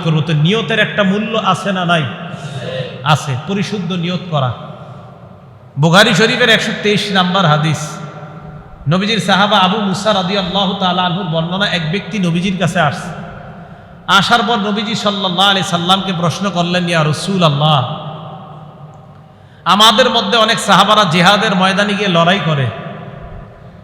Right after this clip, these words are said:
তো লড়াই করতে গিয়ে অনেকে আছে যারা লড়াই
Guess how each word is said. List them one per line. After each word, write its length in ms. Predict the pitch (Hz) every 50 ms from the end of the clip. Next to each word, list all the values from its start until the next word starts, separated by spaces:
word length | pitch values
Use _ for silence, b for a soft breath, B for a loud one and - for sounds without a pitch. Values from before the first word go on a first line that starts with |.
| - - -
তো 60 | - 151
লড়াই 300 | 156 170 185 208 233 233 -
করতে 300 | 240 226 - - 240 233
গিয়ে 240 | 190 240 254 233 220
অনেকে 300 | 214 214 233 214 - 240
আছে 240 | 220 196 - 226
যারা 240 | 208 180 208 208 208
লড়াই 280 | 190 175 180 190 214